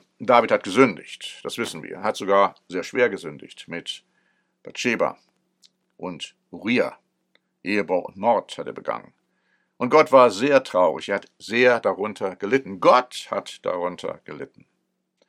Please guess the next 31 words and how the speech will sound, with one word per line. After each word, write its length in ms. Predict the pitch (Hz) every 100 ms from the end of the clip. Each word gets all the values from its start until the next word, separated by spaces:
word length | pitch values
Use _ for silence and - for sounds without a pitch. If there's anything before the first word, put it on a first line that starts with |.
| _ -
Und 80 | 135
man 100 | 135
kann 140 | 170
das 160 | 165 135
auch 160 | 135
daran 320 | - 143 156 143
erkennen, 540 | 131 131 113 123 123
dass 160 | 113 -
er 160 | 117
sogar 300 | 110 107 113
später 440 | 104 - 170 139 107
noch, 380 | 101 95 - _ _ _ _
wenn 160 | 98 104
er 420 | 107 107 104 - _ _ _ _ _
eine 200 | 98 101
Zusammenfassung 640 | - 104 165 151 107 - 95
gibt 220 | 98 -
über 100 | 95
das 160 | 90 -
Leben 240 | 104 -
von 320 | - 92 90 -
David, 420 | 107 123 101 95
sagt, 540 | 107 101 101 - - _ _ _ _ _ _ _ -
dass 180 | 107
er 400 | - 113 110 107 -
in 120 | 98
allem 260 | 104 120 117
seinen 280 | 107 101
Willen 200 | 101 107
getan 400 | 120 - 110 107
hat. 180 | 120 127